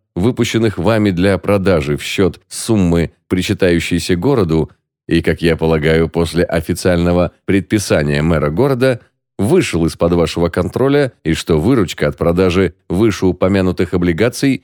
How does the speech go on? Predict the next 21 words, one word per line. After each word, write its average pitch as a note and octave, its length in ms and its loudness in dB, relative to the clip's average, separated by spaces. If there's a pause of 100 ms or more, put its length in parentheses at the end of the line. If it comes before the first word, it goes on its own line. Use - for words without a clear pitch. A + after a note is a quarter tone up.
(160)
не G2+ 160 2
поступила F2+ 600 0
в G#2+ 80 0
городскую D2+ 480 -2
казну. E2 480 -4 (960)
Меня G2+ 320 2
также A#2+ 340 0
уведомили, G#2 540 2
что F#2 200 -2
крупная F#2 600 0
сумма E2 480 0
из D#2+ 260 -2
городского E2+ 540 0
бюджета F#2+ 640 -2 (200)
по D#2+ 100 -2
какой-то D#2+ 380 -2
причине A#2 480 -2
перешла G2 500 0
в A2 60 -4
руки C3 300 0
одного F#2+ 760 0